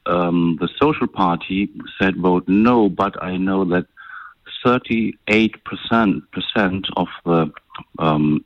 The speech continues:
the people in the Social Party are for, uh, an unconditional basic income. And in the moment, with a new opinion poll we started shortly before the referendum, we know that in every single party, political party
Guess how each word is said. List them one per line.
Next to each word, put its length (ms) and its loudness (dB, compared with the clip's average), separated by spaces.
the 60 -20
people 300 -2
in 160 4
the 160 2
Social 220 2
Party 480 -2
are 140 0
for, 400 0
uh, 220 -2
an 140 2
unconditional 580 0
basic 380 -2
income. 400 0
And 160 6
in 100 6
the 200 6
moment, 280 2
with 120 -2
a 60 2
new 220 4
opinion 400 2
poll 380 0
we 80 -2
started 460 -2
shortly 420 0
before 340 -2
the 120 -2
referendum, 540 2
we 120 6
know 320 4
that 120 0
in 160 2
every 440 0
single 320 4
party, 600 -2
political 500 -2
party 560 -2